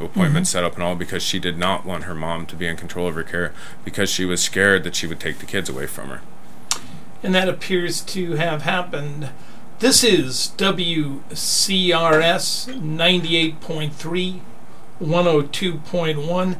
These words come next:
Speaker 2: bringing you the other side of the news, in this case,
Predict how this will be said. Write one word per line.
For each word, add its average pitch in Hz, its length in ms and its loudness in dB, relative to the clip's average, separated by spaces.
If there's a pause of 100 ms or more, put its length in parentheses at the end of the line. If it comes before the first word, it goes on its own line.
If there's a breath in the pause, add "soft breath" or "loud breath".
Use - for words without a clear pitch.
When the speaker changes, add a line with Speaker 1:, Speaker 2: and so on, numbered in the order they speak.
(380 loud breath)
Speaker 2:
bringing 202 500 4
you 196 300 -2
the 160 360 -2
other 185 360 4
side 190 460 4
of 165 100 2
the 165 80 0
news, 196 520 2
in 156 280 2
this 170 200 2
case, 175 640 -2